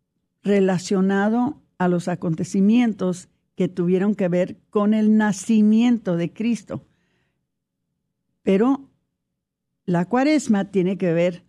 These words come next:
con la pasión de Cristo y los cuarenta días en los que Jesús ayunó en el desierto.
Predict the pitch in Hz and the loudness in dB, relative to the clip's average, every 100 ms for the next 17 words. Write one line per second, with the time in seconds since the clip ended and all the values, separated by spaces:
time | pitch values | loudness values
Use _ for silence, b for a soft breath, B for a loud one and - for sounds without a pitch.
0 | _ _ _ _ _ _ - 208 214 220 | _ _ _ _ _ _ -2 0 0 -2
1 | - 196 175 170 180 175 - - 240 247 | -2 0 0 -2 -4 -4 -4 -2 0 2
2 | 202 165 - 165 156 - 143 151 - 196 | 2 -2 -2 -2 -2 -4 -12 -12 -4 0
3 | 214 226 240 226 220 214 233 185 170 180 | 0 -2 -2 -2 0 -2 -2 0 -2 -4
4 | - 196 185 175 175 170 170 180 - 196 | -4 -2 0 -2 -4 -8 -4 -6 -4 -4
5 | 196 - _ _ _ - 185 180 180 180 | -4 -8 _ _ _ -6 0 2 2 2
6 | 196 208 160 - _ _ _ _ _ 190 | 0 0 -2 -4 _ _ _ _ _ -2
7 | 190 190 180 165 185 170 220 226 - 123 | 0 2 0 0 -4 -2 -2 -2 -2 -8
8 | 151 | -10